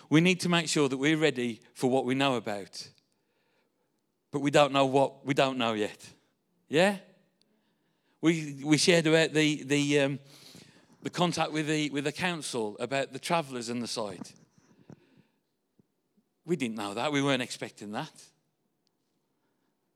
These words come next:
So we had this review, and, you know, the, so much came out of it, and it's gonna take time to process all that we heard there. Over the next few weeks as elders, we're gonna be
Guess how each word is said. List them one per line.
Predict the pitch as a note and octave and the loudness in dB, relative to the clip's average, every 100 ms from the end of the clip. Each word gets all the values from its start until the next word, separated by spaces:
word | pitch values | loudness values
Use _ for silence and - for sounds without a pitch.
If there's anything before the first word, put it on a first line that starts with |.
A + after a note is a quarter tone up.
| _ - _ _ _ _ | _ -20 _ _ _ _
So | - F#3 | 2 4
we | G3 | 6
had | G3 F3 | 6 4
this | F#3+ | 0
review, | G3+ D#3 D#3 B2+ A2+ | 0 0 0 0 0
and, | D#3 E3+ F3+ | 0 2 0
you | E3 | 2
know, | E3 F3+ D#3 | 2 2 -2
the, | C#3+ D#3 C#3 C#3+ - | -2 -2 -2 -8 -12
so | - F#3+ F#3+ | 2 4 6
much | F#3 - | 2 -2
came | F3+ E3+ | -4 0
out | D#3+ C#3+ | 0 0
of | C3 | 0
it, | C3 | 0
and | C#3 C#3+ | 0 -2
it's | C#3+ | -2
gonna | F#3 F#3 | -2 -2
take | - F#3 E3 | 0 0 0
time | F#3+ D#3+ C#3 | -2 -2 -4
to | B2+ | -8
process | D3+ D3 C#3 B2 G#2 - - - - - | -2 0 -2 -6 -8 -8 -16 -18 -16 0
all | D3+ D3 | 2 4
that | C#3+ | 2
we | C3 | 0
heard | B2 A#2+ A2 | 0 -2 -4
there. | G#2 F2+ - _ _ _ _ _ _ - | -10 -12 -16 _ _ _ _ _ _ 0
Over | C#3+ | 2
the | D#3 | 2
next | D#3+ C#3 | -2 -2
few | - D3+ | 0 0
weeks | D3 D3+ B2+ C3 | 2 0 0 -4
as | B2+ | 0
elders, | C#3+ C#3+ D3+ D3 C3 | 0 0 -2 -4 -4
we're | A#2+ A#2 | -6 -4
gonna | B2+ B2+ | -2 -2
be | B2 B2 | 0 -2